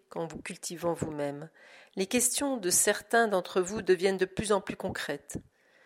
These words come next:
Si vous me demandez de répondre même à vos questions sur la vie quotidienne, que vous restera-t-il encore à cultiver et à pratiquer ?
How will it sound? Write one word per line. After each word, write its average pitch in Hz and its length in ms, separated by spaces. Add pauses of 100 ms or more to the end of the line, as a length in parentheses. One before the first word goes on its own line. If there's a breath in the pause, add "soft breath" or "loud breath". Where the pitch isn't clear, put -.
(1300 soft breath)
Si 220 140
vous 214 120
me 220 100
demandez 240 420
de 208 120
répondre 202 560
même 226 260
à 214 80
vos 202 100
questions 208 460
sur 196 140
la 165 80
vie 165 120
quotidienne, 208 640
que - 120
vous 165 140
restera-t-il 190 680
encore 196 260
à 156 100
cultiver 208 520
et 175 40
à 165 60
pratiquer ? 208 560